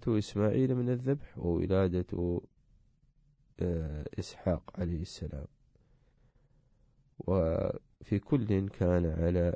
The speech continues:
الكبر. ونتعلم أيضًا أن نعظم تأثير الدعاء ولا نستهين به، فالله جل وعلا قادر على تغيير حال العبد متى ما رجاه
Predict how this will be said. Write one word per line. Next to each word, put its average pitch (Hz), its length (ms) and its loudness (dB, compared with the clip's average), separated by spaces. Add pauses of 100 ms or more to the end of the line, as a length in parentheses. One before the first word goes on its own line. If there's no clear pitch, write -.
(120)
الكبر. 80 520 -6 (420)
ونتعلم 147 600 0
أيضًا 120 400 2 (920)
أن 113 60 2
نعظم 110 680 2
تأثير 98 540 0
الدعاء 87 640 0
ولا 117 340 2
نستهين 107 600 -2
به، 120 300 -4 (720)
فالله 101 360 2
جل 92 340 -2
وعلا 87 380 0
قادر 101 680 -2
على 107 640 -2 (160)
تغيير 87 800 -2
حال 117 600 -4
العبد 90 800 -4
متى 104 360 -2
ما 95 260 -2
رجاه 85 800 0